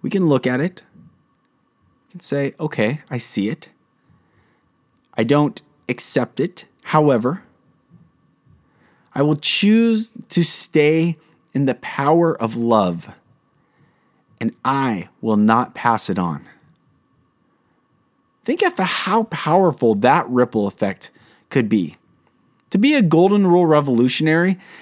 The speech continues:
means to treat people the way you want to be treated always.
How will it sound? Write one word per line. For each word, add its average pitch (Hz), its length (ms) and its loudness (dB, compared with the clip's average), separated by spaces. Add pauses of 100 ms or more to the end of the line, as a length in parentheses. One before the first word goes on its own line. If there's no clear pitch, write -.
(140)
means 214 480 4 (200)
to 208 120 2
treat 233 460 0
people 220 500 2
the 180 140 0
way 170 140 4
you 170 180 4
want 175 220 2
to 202 60 2
be 190 140 0
treated 175 480 0 (140)
always. 139 920 2